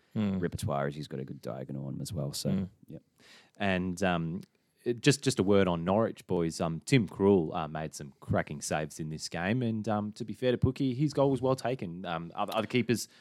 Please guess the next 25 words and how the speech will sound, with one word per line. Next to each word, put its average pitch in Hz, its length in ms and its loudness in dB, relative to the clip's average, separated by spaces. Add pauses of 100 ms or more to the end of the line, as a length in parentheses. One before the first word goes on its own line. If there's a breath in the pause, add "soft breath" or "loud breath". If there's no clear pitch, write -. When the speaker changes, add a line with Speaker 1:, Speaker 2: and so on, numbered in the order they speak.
(120 soft breath)
Speaker 3:
might 127 160 4
have 120 100 2
saved 135 280 4
it, 185 180 0
but 104 240 4 (400 soft breath)
one 131 240 4
touch 127 320 0
and 107 140 0
a, 104 160 -2
and 110 100 -4
a 107 40 -2
finish, 123 420 0
uh, 104 420 4
in 104 200 -2
the, 101 340 -2
at 101 200 -8
the - 60 -8
far 110 220 2
post, 135 320 2
a 110 40 -4
real, 117 140 2
real 120 200 2
striker's 110 440 -2
finish. 147 400 -4 (100)
Uh, 92 140 -4